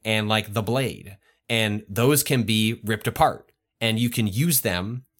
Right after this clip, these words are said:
and combine them with any other weapon or handle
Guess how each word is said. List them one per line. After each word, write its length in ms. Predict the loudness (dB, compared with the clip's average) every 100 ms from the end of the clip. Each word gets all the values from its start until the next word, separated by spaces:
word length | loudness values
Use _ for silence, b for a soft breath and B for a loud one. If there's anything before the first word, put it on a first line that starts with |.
| _ _ _ _ _
and 240 | -2 -2 0
combine 420 | 2 4 4 2
them 320 | -2 -4 -6 -14 b
with 200 | -4 -4 -2
any 300 | 0 4 4
other 180 | 4 2
weapon 600 | 2 0 0 -2 -2 -8 _ _
or 180 | 0 0
handle 640 | 0 -2 -2 -4 -6